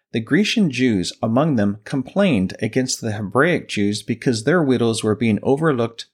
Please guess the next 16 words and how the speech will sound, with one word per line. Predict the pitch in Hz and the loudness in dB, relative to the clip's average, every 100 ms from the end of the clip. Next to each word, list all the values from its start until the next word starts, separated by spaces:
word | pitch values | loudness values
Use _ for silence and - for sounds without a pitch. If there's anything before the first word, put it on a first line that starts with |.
| _ | _
in | 113 | 0
the | 98 | 0
daily | 95 117 135 139 | 0 0 2 0
distribution | 127 120 - 110 107 101 110 | -2 -6 -4 -2 -2 -2 -4
of | 104 | -6
food. | - 101 82 - _ _ _ _ - | -2 -2 -2 -10 _ _ _ _ -6
So | 151 | -2
the | 139 | -2
twelve | 131 - 185 190 | -2 0 2 2
gathered | 139 131 123 104 | 0 2 2 0
all | - 131 | 0 0
the | 165 | 0
disciples | 170 147 - 117 117 113 | -4 -4 0 -2 -2 -8
together | 123 107 104 104 | -6 -4 -2 -2
and | 101 | -4
said, | - 107 80 | -4 -2 -2